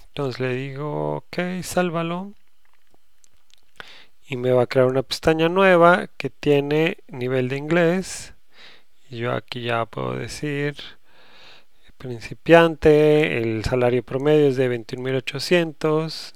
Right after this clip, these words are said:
nivel suficiente, que es como nuestro nivel intermedio,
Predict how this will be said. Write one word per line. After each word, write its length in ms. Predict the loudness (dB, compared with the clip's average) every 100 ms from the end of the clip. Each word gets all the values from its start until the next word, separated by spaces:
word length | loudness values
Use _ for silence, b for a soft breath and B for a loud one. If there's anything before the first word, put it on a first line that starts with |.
| -20
nivel 380 | -16 -10 -6 -6
suficiente, 800 | -6 -6 -6 4 8 8 4 -4
que 140 | -2
es 120 | -4 -4
como 240 | -12 -10
nuestro 300 | -10 -10 -8
nivel 220 | -4 -2
intermedio, 680 | -2 -4 -6 -4 -4 -4 -6